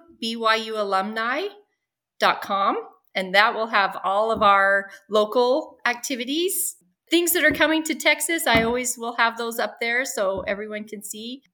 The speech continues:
We have our Facebook page, which is,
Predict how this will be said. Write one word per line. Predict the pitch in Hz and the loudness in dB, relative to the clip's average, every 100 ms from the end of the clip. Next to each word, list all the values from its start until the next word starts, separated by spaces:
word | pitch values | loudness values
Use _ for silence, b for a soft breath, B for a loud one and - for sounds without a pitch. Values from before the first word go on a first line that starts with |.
| _ | _
We | - 220 | -10 -4
have | 233 240 233 - | 0 0 -2 -2
our | 190 175 170 - - | 0 2 0 -4 -4
Facebook | 226 277 - 370 370 - | -2 -2 -2 -4 -6 -8
page, | 262 339 453 - B B B B B | -4 -4 -6 -10 B B B B B
which | 220 262 247 | -2 0 2
is, | 208 202 | 2 0